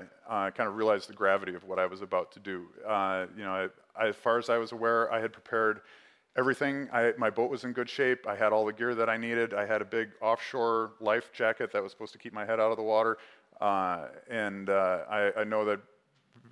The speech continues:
uh, very few people who go in the water there make it out.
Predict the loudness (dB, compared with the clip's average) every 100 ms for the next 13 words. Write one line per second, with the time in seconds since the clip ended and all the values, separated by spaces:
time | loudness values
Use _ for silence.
0 | -20 -4 0 2 0 -2 0 0 -2 -8
1 | -8 -6 -6 -2 -2 -2 -2 0 0 -2
2 | -4 -6 -6 -8 -6 -4 -6